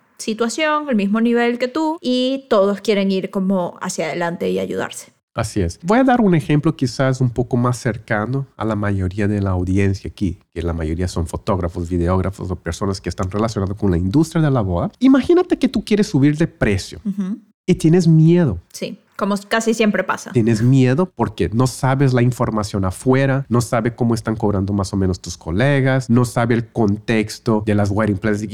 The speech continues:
Speaker 2: y, y cómo lidia con otros, ¿no? Otros, eh, otros creativos de la industria y te quedas medio paralizado.
Speaker 1: Sí.
Speaker 2: Pero imagínate que llega una planner y te dice, "Tai,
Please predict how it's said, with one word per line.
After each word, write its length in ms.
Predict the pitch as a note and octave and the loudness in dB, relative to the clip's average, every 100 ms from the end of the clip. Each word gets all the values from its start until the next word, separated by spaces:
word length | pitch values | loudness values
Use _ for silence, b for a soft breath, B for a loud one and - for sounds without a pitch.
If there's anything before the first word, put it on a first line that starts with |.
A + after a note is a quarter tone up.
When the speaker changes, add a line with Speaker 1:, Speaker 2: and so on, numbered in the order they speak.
| G#2+ | -4
Speaker 2:
y, 340 | G#2+ G2+ G2 | -2 0 0
y 160 | G#2 G2+ | 0 -4
cómo 260 | - A2+ A2 | -4 0 0
lidia 400 | G#2+ G2+ A2 G2+ | 0 0 0 2
con 160 | G#2 | 2
otros, 380 | G2+ G2+ F#2+ - - | 2 2 -2 -2 -4
¿no? 160 | B2+ G2 | 0 0
Otros, 400 | - A2 G#2 - | -2 -4 -4 -6
eh, 140 | F2+ F#2 | -4 0
otros 280 | C3 C3 - | 0 0 -2
creativos 600 | A#2+ G#2 - G#3 F#3 C#3+ | -4 -4 2 4 4 4
de 80 | B2 | 2
la 80 | |
industria 600 | G#2 G#2 A#2 A#2 D3+ E3+ - - | 2 2 0 0 -2 -2 -6 -2
y 120 | G3 | 2
te 120 | B3 | 2
quedas 240 | A#3 A3+ A3 | 2 4 6
medio 220 | A3+ A#3+ | 6 4
paralizado. 840 | - A#3 A3+ D#3 A2 C#3+ C#3+ F2+ - | 2 4 6 4 2 0 2 0 -4
Speaker 1:
Sí. 140 | - - | -10 0
Speaker 2:
Pero 140 | E3+ | 4
imagínate 580 | F3+ G3+ G3+ F#4+ G#4+ F#4 | 6 6 4 2 2 0
que 120 | A3 | 2
llega 240 | D3+ C#3+ D#3+ | 4 4 4
una 220 | D#3 A2+ | 2 0
planner 260 | A2 G2 G#2+ | 0 2 2
y 60 | A2 | 2
te 100 | G#2+ | 0
dice, 200 | F#2 G2 | 0 -2
"Tai, 380 | - A#3 A2+ | 0 2 2